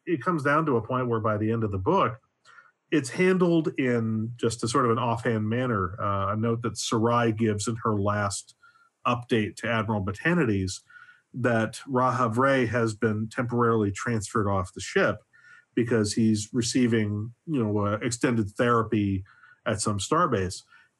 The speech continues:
It's meant, uh, the way it's set up, it sounds as if he's getting medical therapy because he was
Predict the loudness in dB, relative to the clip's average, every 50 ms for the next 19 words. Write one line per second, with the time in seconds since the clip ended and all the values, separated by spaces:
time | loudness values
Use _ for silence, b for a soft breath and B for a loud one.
0 | _ _ -2 0 0 0 0 -2 -4 -2 -2 0 2 2 2 2 0 -2 -4 -8
1 | -6 -2 0 2 2 2 2 2 2 4 4 4 2 2 0 -2 0 0 2 2
2 | 2 0 0 0 -2 -2 -2 -2 0 0 0 2 0 0 0 0 0 -2 0 -2
3 | -2 -2 -2 -4 -4 -2 0 2 2 2 0 0 0 0 0 2 2 0 0 0
4 | -4 -4 0 0 0 2 2 0 0 -2 -2 -2 0 0 0 -2 0 0 0 2
5 | 2 2 2 0 -2